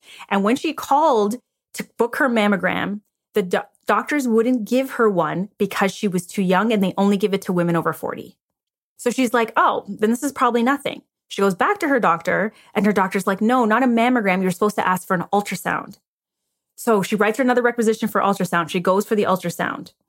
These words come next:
but she took her time getting the ultrasound. And she always says, and I did get to meet M-, Natalie after this, um, during, during her journey when she was healthy and actually, you know, back, like, you know, past her treatment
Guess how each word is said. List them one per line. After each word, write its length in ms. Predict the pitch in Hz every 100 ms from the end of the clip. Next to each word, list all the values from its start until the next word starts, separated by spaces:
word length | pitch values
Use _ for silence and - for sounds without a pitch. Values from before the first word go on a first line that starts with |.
| _ _ _ _
but 100 | 214
she 160 | - 220
took 300 | - 262 -
her 120 | 294
time 560 | - - 220 190 165
getting 280 | 160 180 180
the 60 | 180
ultrasound. 580 | 175 175 170 - - -
And 100 | 185
she 100 | 214
always 400 | 202 226 277 262
says, 220 | 190 170
and 100 | 175
I 80 | 196
did 160 | 247 277
get 120 | 320
to 120 | 254
meet 200 | 214 196
M-, 80 | 208
Natalie 460 | 190 175 175 170 -
after 260 | 165 160 170
this, 320 | - - - _ _ _ _ -
um, 300 | 202 180 180
during, 400 | 196 190 185 -
during 340 | - 190 185
her 140 | 180
journey 420 | 165 160 151 - 202 _ _ _ _
when 160 | - 220
she 160 | -
was 180 | 220 202
healthy 300 | 214 196 202
and 80 | 156
actually, 520 | 180 - 190 180 170 -
you 100 | 196
know, 320 | 170 160 151
back, 320 | 156 175 -
like, 380 | 180 160 - - _
you 160 | 196
know, 120 | 196 170
past 420 | - 196 180 -
her 100 | 180
treatment 680 | - 185 - 160 160 -